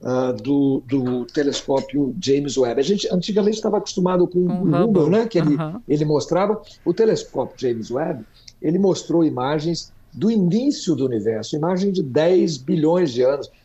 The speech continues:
Speaker 1: Se você, qualquer pessoa que tá nos ouvindo, botar no Google aí, procurar imagens do James Webb, vão ver imagens maravilhosas. E o James Webb vai continuar operando esse ano de dois mil e vinte e três, e a gente espera que traga imagens mais lindas ainda. Afinal, é um investimento de dez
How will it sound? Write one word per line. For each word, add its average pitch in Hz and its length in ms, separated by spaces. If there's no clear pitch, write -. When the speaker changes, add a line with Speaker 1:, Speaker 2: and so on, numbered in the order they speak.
Speaker 1:
Se - 160
você, 175 440
qualquer - 300
pessoa 214 300
que - 60
tá 185 100
nos 175 200
ouvindo, 127 500
botar 151 360
no 165 100
Google 131 420
aí, 123 140
procurar 139 440
imagens 143 540
do 117 160
James 131 380
Webb, 143 300
vão 180 120
ver 180 120
imagens 143 400
maravilhosas. 135 840
E - 80
o 220 80
James 214 340
Webb 190 240
vai 202 140
continuar 196 440
operando 170 560
esse 165 280
ano 139 120
de 135 60
dois 127 180
mil 135 160
e 135 40
vinte 135 120
e - 40
três, 180 240
e 190 40
a - 20
gente 190 160
espera 175 360
que 175 120
traga 170 280
imagens 156 440
mais 160 280
lindas 165 440
ainda. 147 260
Afinal, 170 520
é - 40
um 160 100
investimento 151 600
de 127 120
dez 156 560